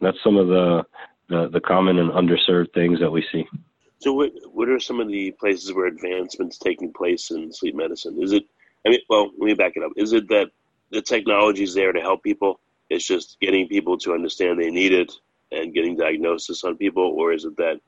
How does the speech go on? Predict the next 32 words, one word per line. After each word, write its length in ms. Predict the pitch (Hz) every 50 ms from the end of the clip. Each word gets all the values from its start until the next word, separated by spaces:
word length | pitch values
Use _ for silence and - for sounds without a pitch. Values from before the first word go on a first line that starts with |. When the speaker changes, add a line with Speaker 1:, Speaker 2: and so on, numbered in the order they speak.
| _ _ _ _ _ _
Speaker 2:
new 280 | - 98 113 117 117 107
technology 680 | - - 95 85 87 95 87 87 87 90 80 80 85 80
is 100 | 76 85
needed 360 | 90 90 90 85 87 82 78
and 120 | 78 78
what 120 | 80 80 78
we 100 | 80 78
have 220 | 87 87 87 85
is 100 | 80 78
not 160 | 85 85 87 - -
adequate 500 | 85 90 87 85 - - - 85 - - - _ _ _ _ _ _
for 120 | - 90 82
certain 260 | - 98 80 - -
conditions 500 | 90 90 87 87 85 - - 82 78 -
like 180 | 85 82 - _ _ _ _ _ _ _ -
apnea, 520 | 85 90 87 - - 90 85 82 80 78 -
snoring, 420 | - - 90 80 80 80 78 76 80
et 100 | 78 -
cetera? 280 | - 80 78 78 76 78 _ _ _ _ _ _ _ _ - - - - - - - _ -
Speaker 1:
I 80 | - 123
mean, 180 | 113 110 104
everything 340 | 104 104 101 101 - 101 95
that 120 | 90 85 78
you 100 | 82 - - -
said 220 | 95 90 90 82
is, 200 | 82 82 80 78 - -
is 180 | 80 78 - - -
true. 140 | - 110 92
You've 220 | 80 78 78 78
obviously 640 | 80 80 80 80 78 78 - 85 82 80 80 78 - - - - - _ _ - -
researched 580 | - 85 85 90 90 87 - 85 78 - - -
this, 140 | 78 78